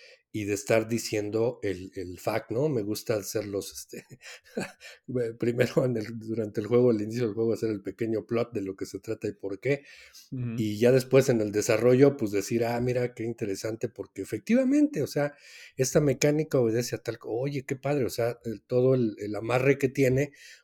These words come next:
Speaker 1: o lo congruente que suena con, este, el tema, ¿no?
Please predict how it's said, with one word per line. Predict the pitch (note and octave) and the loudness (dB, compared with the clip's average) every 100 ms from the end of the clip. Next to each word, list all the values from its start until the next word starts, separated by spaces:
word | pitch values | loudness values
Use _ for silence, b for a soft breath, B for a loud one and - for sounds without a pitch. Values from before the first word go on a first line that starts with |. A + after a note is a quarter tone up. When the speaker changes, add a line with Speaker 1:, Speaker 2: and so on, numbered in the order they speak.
| B | B
Speaker 1:
o | G2+ | -6
lo | G2+ | -6
congruente | G#2 G#2+ A2 B2 B2 C3 | -4 -2 2 2 2 0
que | C3+ | 0
suena | - B2+ B2+ C#3+ _ _ - | 2 0 0 -6 _ _ -6
con, | B2 C3 D3+ - - | -2 0 0 -6 -8
este, | G2+ F2 - - F#2+ F#2 F#2 _ b b b b | -8 -8 -10 -10 -8 -8 -10 _ b b b b
el | G2 F#2+ | -8 -4
tema, | A#2+ A#2+ G#2+ F2+ | 0 0 0 -4
¿no? | F#2 D#3 | -8 -12